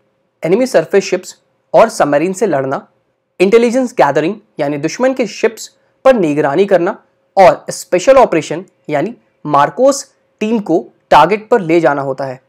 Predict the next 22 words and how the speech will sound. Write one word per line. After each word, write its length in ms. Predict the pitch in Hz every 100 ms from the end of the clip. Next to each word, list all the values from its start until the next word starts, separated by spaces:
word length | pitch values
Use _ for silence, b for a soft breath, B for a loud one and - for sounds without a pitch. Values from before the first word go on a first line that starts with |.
| _ _ _ _ -
इन 100 | 247
सभी 400 | 214 - - 247
कॉम्प्लेक्स 400 | 285 247 233 240
मिशन 280 | 220 196 214
को 120 | 214
कंप्लीट 400 | 208 175 160 214
करने 260 | 208 175 180
के 80 | 170
लिए 240 | 143 185 _ _ _ -
आईएनएस 320 | 151 190 240
करंज 280 | - 156 151
में 100 | 196
सबमरीन 460 | 208 156 143 160 208
टैक्टिकल 440 | 185 - 175 208
इंटीग्रेटेड 500 | 185 165 175 165 202
कॉम्बैट 340 | - 151 156 175
सिस्टम 340 | 147 - 196 226 _ _ -
जिसे 360 | 160 - 214 _ _ _ _ -
सबटेक्स 480 | 165 - 254 254 190
भी 100 | 156
कहते 300 | 185 160 151
हैं 240 | 147 196